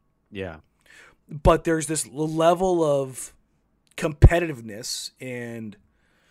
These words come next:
Speaker 2: get after itness, <laughs> whatever you wanna call it, that come from grinding and playing through it. And I was talking to Jeremy last night.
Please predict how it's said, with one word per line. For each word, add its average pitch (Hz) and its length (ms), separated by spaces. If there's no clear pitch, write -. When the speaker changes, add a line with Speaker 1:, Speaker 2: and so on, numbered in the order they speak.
Speaker 2:
get 160 180
after 147 480
itness, 101 520
<laughs> - 80
whatever 127 320
you 139 120
wanna 127 160
call 143 360
it, 104 120
that 139 280
come 165 240
from 139 340
grinding 123 500
and 123 120
playing 117 280
through 185 220
it. - 100
And 120 80
I 120 40
was 127 120
talking 135 360
to 135 340
Jeremy 160 320
last 90 260
night. - 200